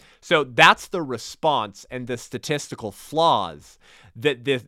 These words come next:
the, the claim is built upon, the claim that abortion is sometimes medically necessary to save mom's life, and, and namely that abortion is safer than childbirth, that childbirth, i-, inducing early labor, performing a C-section, delivering the child,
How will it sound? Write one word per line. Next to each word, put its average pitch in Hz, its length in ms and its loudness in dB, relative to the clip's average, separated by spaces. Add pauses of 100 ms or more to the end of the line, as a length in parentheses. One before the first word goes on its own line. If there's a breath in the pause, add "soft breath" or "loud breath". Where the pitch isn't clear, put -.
the, 127 180 -2
the 127 180 -4
claim 139 540 0
is 113 200 -8
built 180 320 4
upon, 98 360 -8
the 120 100 -4
claim 120 500 0 (380 soft breath)
that 131 260 2
abortion 131 440 -4
is 110 100 -10
sometimes 113 360 -4
medically 113 320 -4
necessary 113 400 -4
to 101 60 -10
save 107 220 -4
mom's 95 240 -10
life, 165 260 8 (140)
and, 127 320 -4
and 123 200 -4
namely 143 480 4 (280 loud breath)
that 147 100 4
abortion 135 480 0
is 107 80 -8
safer 117 240 -2
than 101 160 -8
childbirth, 101 460 -2
that 135 140 -4
childbirth, 208 800 6 (360)
i-, 180 120 2
inducing 208 520 2
early 240 240 4
labor, 240 260 4
performing 208 420 -2
a 240 60 -2
C-section, 131 560 -2
delivering 180 400 0
the 240 80 0
child, 208 300 4